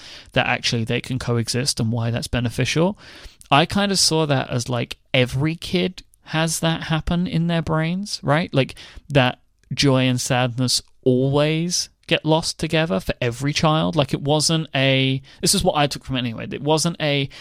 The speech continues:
thing that just happened to Riley. Like, there is a, a thing in which all kids go through, right? They go through that period or that time where joy and,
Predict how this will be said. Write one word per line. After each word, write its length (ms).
thing 280
that 180
just 440
happened 360
to 100
Riley. 540
Like, 260
there 260
is 120
a, 340
a 100
thing 420
in 240
which 340
all 220
kids 300
go 200
through, 380
right? 200
They 120
go 160
through 200
that 200
period 400
or 80
that 200
time 440
where 240
joy 520
and, 440